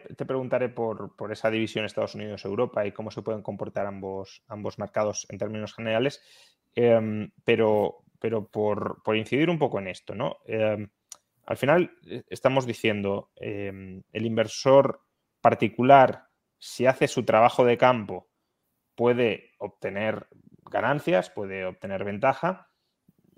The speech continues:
pero ¿realmente le compensa a un inversor particular meterse en esto? Obviamente, cada caso es un mundo, ¿no? Si, si una persona no tiene tiempo o gana mucho dinero por otra vía, pues a lo mejor no le compense.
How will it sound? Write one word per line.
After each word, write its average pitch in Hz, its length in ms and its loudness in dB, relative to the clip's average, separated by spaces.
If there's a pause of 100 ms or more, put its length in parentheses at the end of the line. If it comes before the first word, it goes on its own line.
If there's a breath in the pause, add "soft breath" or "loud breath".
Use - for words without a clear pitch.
(220)
pero 120 600 2 (720)
¿realmente 156 600 2
le 127 200 0
compensa 113 880 -2
a 110 100 -8
un 113 140 -6
inversor 113 480 -4
particular 110 640 -2
meterse 104 520 -8
en 95 100 -6
esto? 170 500 -6 (100)
Obviamente, 113 600 -2
cada 104 240 -2
caso - 180 -6
es - 60 -12
un 98 100 -6
mundo, 104 260 -4
¿no? 92 340 -12
Si, - 520 -20
si - 120 -16
una 95 140 -6
persona 95 260 -4
no 95 120 -2
tiene 95 200 -6
tiempo 110 340 0
o 92 140 0
gana 101 200 -2
mucho 98 220 -4
dinero 101 260 -2
por 98 140 -4
otra 98 260 0
vía, 110 220 2
pues - 140 -8
a - 20 2
lo 90 80 -2
mejor 90 180 -6
no 95 100 -6
le 95 120 -6
compense. 123 560 0